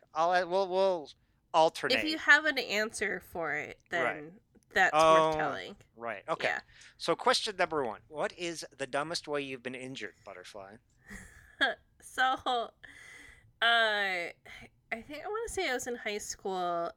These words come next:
Speaker 2: and I walked into the kitchen, and I opened the pantry door.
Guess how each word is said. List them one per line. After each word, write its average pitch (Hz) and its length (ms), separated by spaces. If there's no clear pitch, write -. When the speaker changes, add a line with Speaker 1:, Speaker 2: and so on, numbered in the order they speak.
Speaker 2:
and 185 540
I 214 260
walked 196 300
into 302 160
the 302 80
kitchen, 185 760
and 175 120
I 180 120
opened 208 300
the 208 40
pantry 185 500
door. 165 580